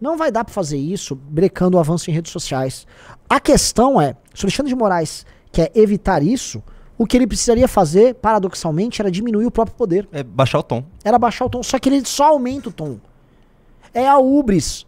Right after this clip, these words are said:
Speaker 1: O cara não consegue entender que o, o, ele não foi eleito e que ele não vai conseguir tocar as coisas com poder imperial. Agora, eu vejo essa notícia e eu fico com medo, cara.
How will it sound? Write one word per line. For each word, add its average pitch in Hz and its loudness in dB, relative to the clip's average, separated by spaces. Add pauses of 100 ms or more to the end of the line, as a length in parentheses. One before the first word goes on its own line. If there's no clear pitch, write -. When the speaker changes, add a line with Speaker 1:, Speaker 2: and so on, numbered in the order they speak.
(320)
Speaker 1:
O 208 0
cara 247 4
não 277 2
consegue 269 2
entender 220 4 (480)
que 214 0
o, 196 6
o, 233 -2 (160)
ele 226 4
não 247 -2
foi 247 4
eleito 190 2 (500)
e 175 -8
que 190 2
ele 220 2
não 233 0
vai 220 0
conseguir 202 -6 (120)
tocar 208 -4
as 190 -6
coisas 208 -4
com 214 -10
poder 190 0
imperial. 196 -4 (340)
Agora, 285 2
eu 262 6
vejo 254 2
essa 226 -6
notícia 226 -6
e - 0
eu - -8
fico - -14
com 254 -14
medo, 220 -6
cara. 92 -18